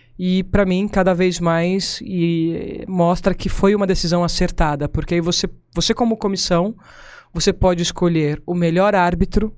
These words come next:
com o melhor perfil pro melhor jogo. Então você coloca o profissional de acordo com o perfil e a necessidade do jogo, porque,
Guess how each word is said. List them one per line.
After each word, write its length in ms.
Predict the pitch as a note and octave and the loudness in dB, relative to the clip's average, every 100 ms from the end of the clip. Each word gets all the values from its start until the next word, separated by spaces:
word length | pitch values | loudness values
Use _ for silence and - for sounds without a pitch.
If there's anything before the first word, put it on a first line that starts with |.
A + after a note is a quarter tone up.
| - _ _ - | -20 _ _ -14
com 180 | - F3+ | -2 0
o 40 | |
melhor 340 | F3 E3+ F3 F#3 | 2 2 2 0
perfil 680 | F#3 F3+ - F3 F3 F#3+ - - _ - _ - | 2 0 2 2 2 2 -6 -20 _ -20 _ -2
pro 160 | F#3+ | 0
melhor 320 | F3 E3+ F3 | 2 2 2
jogo. 340 | D3 C#3 A#2 - - _ _ _ _ _ _ _ _ _ | 2 0 -2 -12 -18 _ _ _ _ _ _ _ _ _
Então 160 | D3+ E3+ | 2 2
você 280 | E3+ - F#3 | 2 0 -2
coloca 420 | - F3+ G#3 A3+ | 2 2 2 0
o 20 | |
profissional 420 | G3 G3 F#3 F#3 F#3+ | 0 0 2 0 2
de 100 | F#3+ | 0
acordo 440 | F3+ G#3+ A3 A3+ | 0 2 2 0
com 120 | - | -4
o 40 | F#3+ | -2
perfil 320 | F3 - A3 | -2 2 2
e 40 | G#3+ | 2
a 40 | |
necessidade 400 | G3+ F#3 F3+ E3+ | 2 2 2 2
do 120 | E3+ | 0
jogo, 260 | D#3+ D#3 D3+ | 0 0 0
porque, 440 | F#3 - F3 D#3+ | -2 0 -2 -2